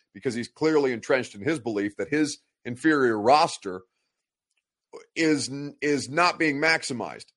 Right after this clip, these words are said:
even though that head coach just won seven straight games after doing something that nobody has done,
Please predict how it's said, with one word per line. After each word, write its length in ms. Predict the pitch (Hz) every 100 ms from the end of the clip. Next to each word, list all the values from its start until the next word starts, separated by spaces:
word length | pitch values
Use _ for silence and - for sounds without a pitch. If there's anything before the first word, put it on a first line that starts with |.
| -
even 220 | 156 151
though 180 | 143 139
that 300 | 135 143 -
head 180 | 139 101
coach 300 | 160 156 -
just 180 | 120
won 220 | 117 127 113
seven 520 | - - 139 131 120
straight 400 | - 139 120 -
games 500 | 123 117 101 95 - _ _ _
after 240 | - 113 127
doing 240 | 127 123
something 360 | 117 127 120 110
that 120 | 107
nobody 460 | 127 208 233 143 113
has 180 | 110
done, 360 | - 101 92 95